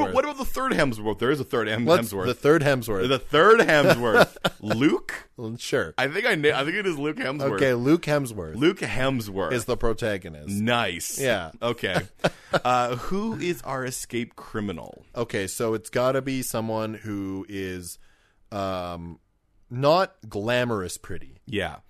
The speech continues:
Speaker 1: But like, but like a small town
Speaker 2: Yeah.
Speaker 1: pretty.
Speaker 2: Small town pretty.
Speaker 1: Yeah, like a, um, uh, like an Anna Kendrick.
Speaker 2: Yeah. Yeah,
Speaker 1: Yeah.
Speaker 2: that's perfect.
Speaker 1: Yeah.
Speaker 2: Except we need, we need a,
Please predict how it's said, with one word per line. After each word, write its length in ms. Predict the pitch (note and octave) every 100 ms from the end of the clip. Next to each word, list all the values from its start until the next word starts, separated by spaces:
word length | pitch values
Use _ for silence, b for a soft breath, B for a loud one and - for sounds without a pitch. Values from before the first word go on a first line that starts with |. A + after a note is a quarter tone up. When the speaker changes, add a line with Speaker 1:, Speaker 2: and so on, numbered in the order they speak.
| _
Speaker 1:
But 100 | C3+
like, 180 | D#3 C#3+
but 60 | D#3
like 160 | D#3
a 60 | D#3
small 340 | - F3 G3
town 560 | F#3+ C#3+ A#2 F2+ E2 D#2
Speaker 2:
Yeah. 200 | C#3 B2+
Speaker 1:
pretty. 360 | F#2 E2 B1 A#1+ _ -
Speaker 2:
Small 380 | - D3 D3+
town 260 | D3 C3+ A#2
pretty. 240 | G#2+ E2 A#2+
Speaker 1:
Yeah, 280 | B2 F#2+
like 340 | D2+ A#2 B2 D3
a, 180 | B2+ A#2+
um, 380 | A2+ A2 G#2 - - -
uh, 140 | A2+ A2
like 120 | A#2+
an 40 | -
Anna 200 | C3+ D3+
Kendrick. 580 | A2+ G#2+ F#2+ - - -
Speaker 2:
Yeah. 320 | - D3+ F#2 E2+ - _ _
Yeah, 240 | D#3 B2+
Speaker 1:
Yeah. 20 | D#2+
Speaker 2:
that's 200 | C3 -
perfect. 440 | C3+ F#2+ E2+ D#2
Speaker 1:
Yeah. 240 | C3 F#2+ - b b
Speaker 2:
Except 180 | D3 C#3
we 100 | C#3
need, 180 | D#3+
we 160 | C#3+ C3+
need 200 | C#3+ D3
a, 220 | C#3 A2+